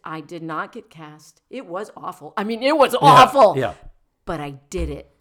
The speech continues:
Speaker 1: and I didn't die.
Speaker 2: Yeah.
Speaker 1: And I learned a very important lesson there. So that's also the facts of life, children out
Speaker 2: Yes.
Speaker 1: there. You know, I
Speaker 2: To my
Speaker 1: faced,
Speaker 2: fives
Speaker 1: I
Speaker 2: of
Speaker 1: faced my
Speaker 2: listeners, yeah.
Speaker 1: fear, and I don't know how it happened, but the,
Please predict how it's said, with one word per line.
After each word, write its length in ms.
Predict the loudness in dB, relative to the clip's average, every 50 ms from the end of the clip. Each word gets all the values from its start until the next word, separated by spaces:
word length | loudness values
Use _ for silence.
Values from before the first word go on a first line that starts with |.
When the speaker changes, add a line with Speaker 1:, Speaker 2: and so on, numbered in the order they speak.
| _ _ _ _ _ -16
Speaker 1:
and 140 | -16 -14 -14
I 80 | -14
didn't 540 | -16 -18 _ -18 -16 -14 -14 -14 -16 -18 _
die. 440 | -20 -20 -20 -20 -20 -20 -20 -20 _ _ _ _ _ _
Speaker 2:
Yeah. 380 | -20 -18 -16 -14 -14 -14 -16 -16 -20 _ _ _
Speaker 1:
And 140 | -14 -12 -12
I 100 | -12 -12
learned 280 | -10 -10 -8 -8 -8 -10
a 40 |
very 420 | -10 -6 -4 -2 0 0 0 -2 -4
important 400 | -4 -6 -10 -14 -14 -14 -14 -16
lesson 280 | -18 -18 -18 -20 -20 -18
there. 200 | -16 -14 -14 -14
So 160 | -12 -12 -8
that's 300 | -4 -4 -2 -2 -4 -4
also 320 | -4 -6 -6 -6 -10 -16
the 100 | -18 -18
facts 320 | -16 -14 -14 -14 -14 -18 -20
of 100 | -18 -16
life, 220 | -16 -16 -16 -18
children 420 | -20 -18 -18 -18 -18 -18 -20 -20 -20 _ -12
out 60 | -10 -10
Speaker 2:
Yes. 340 | -10 -8 -8 -8 -10 -10 -12 -16
Speaker 1:
there. 60 | _ _ _ _ _ _ _ _ -18
You 120 | -14 -12
know, 320 | -10 -8 -8 -8 -8 -10 -14 -20 _ _ _ _
I 100 | -16 -14
Speaker 2:
To 200 | -10 -6 -4 -2
my 140 | 0 0 -2
Speaker 1:
faced, 120 | -2 -2
Speaker 2:
fives 340 | -2 -2 0 0 -2 -4 -6 -8
Speaker 1:
I 40 |
Speaker 2:
of 80 | -8 -6 -4
Speaker 1:
faced 360 | -2 -2 -2 -2 -4 -4 -4
my 100 | -4 -4
Speaker 2:
listeners, 160 | -4 -4 -6 -8
yeah. 160 | -8 -8 -8
Speaker 1:
fear, 360 | -8 -10 -10 -10 -12 -16 _ -20
and 140 | -20 -20 -16 _
I 160 | -10 -10 -8
don't 200 | -8 -10 -12 -14 -14
know 200 | -12 -10 -10 -12
how 400 | -12 -16 -20 -12 -10 -8 -6 -6
it 120 | -8 -8
happened, 400 | -10 -14 -14 -14 -16 -18 -18 -18 -18
but 160 | -18 -20 _ _ _ _
the, 240 | -18 -18 -16 -18